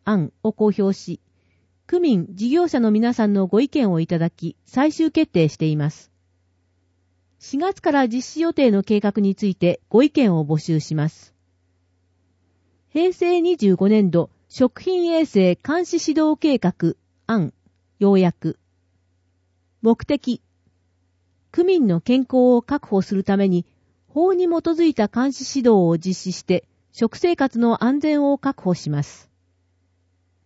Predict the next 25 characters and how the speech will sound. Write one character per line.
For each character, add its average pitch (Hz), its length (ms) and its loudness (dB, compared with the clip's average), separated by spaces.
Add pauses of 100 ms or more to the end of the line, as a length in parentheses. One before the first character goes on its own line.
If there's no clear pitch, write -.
(140)
監 330 240 -2
視 330 200 -4
指 277 160 -2
導。 151 300 0 (1040)
保 277 160 0
育 349 240 0
園、 202 240 0 (160)
学 208 240 -2
校、 269 380 0 (100)
社 247 220 -6
会 339 240 0
福 - 240 -8
祉 302 180 -6
施 - 120 -14
設 247 320 -6
な 196 140 0
ど 175 120 -2
の 165 200 -2 (300)
集 330 240 0
団 339 220 0
給 302 220 -2
食 285 240 -4
施 - 160 -14
設 202 320 -2
や、 165 160 0